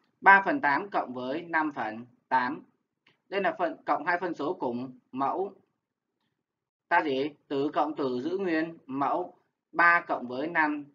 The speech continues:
tất cả trên tám. Và bằng tám phần tám, các con rút gọn bằng một. Ở đây bước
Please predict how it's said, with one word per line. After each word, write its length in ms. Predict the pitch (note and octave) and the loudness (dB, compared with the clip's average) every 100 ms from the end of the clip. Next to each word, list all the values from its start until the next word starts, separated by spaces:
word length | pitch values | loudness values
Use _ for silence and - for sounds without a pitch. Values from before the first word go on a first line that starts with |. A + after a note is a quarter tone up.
| _ | _
tất 100 | F3 | -10
cả 140 | D#3 A2 | -8 -8
trên 340 | C3 B2+ C3+ - _ | -6 -6 -8 -12 _
tám. 400 | - B2 B2+ E3+ - _ _ _ _ _ _ _ _ _ _ _ | -8 -6 -6 -8 -14 _ _ _ _ _ _ _ _ _ _ _
Và 120 | B2+ | -6
bằng 340 | B2+ B2+ B2+ C3 - _ _ | 2 4 4 -2 -10 _ _
tám 260 | C#3+ C3+ F#3 | 0 2 2
phần 320 | D3+ A#2+ A#2+ - - | 2 2 -2 -10 -6
tám, 340 | C3 B2 D3+ G3 | 0 2 2 -2
các 120 | G3+ | 0
con 180 | E3+ D3+ | 2 2
rút 140 | F#3+ | 2
gọn 200 | F3 B2 | 0 0
bằng 320 | A2+ A2 A2+ B2+ - _ - | 0 0 -2 -10 -18 _ -14
một. 460 | A2+ A2+ A2+ A2 - _ _ _ _ _ _ _ _ _ _ _ _ _ _ _ _ _ _ _ _ _ _ _ _ - | -6 -4 -4 -4 -10 _ _ _ _ _ _ _ _ _ _ _ _ _ _ _ _ _ _ _ _ _ _ _ _ 0
Ở 120 | D#3+ | 2
đây 220 | F#3+ G3 | 6 6
bước 280 | F#3 G#3+ | 6 4